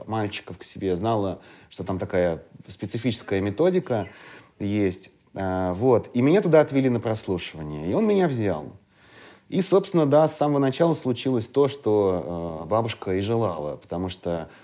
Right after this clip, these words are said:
я ходил в садик, э, после садика меня везли туда каждый день, включая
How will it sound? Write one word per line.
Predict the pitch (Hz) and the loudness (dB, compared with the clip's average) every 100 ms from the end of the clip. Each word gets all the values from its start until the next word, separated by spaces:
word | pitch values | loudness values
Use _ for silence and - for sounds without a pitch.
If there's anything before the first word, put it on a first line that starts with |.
| _ | _
я | 101 104 | -6 -2
ходил | 110 110 | 0 0
в | 110 | -2
садик, | - 185 220 180 - - _ _ _ | 0 0 2 -2 -4 -16 _ _ _
э, | - 107 98 95 | -8 -4 -4 -2
после | 110 117 | -4 -4
садика | 107 117 104 98 92 | -2 0 0 0 -2
меня | 98 101 98 | -2 0 -2
везли | 104 101 | -2 -4
туда | 98 127 180 | -2 0 0
каждый | 151 135 123 | 0 -2 -2
день, | 120 135 | 0 0
включая | - 107 - 107 98 | -2 -6 -2 0 0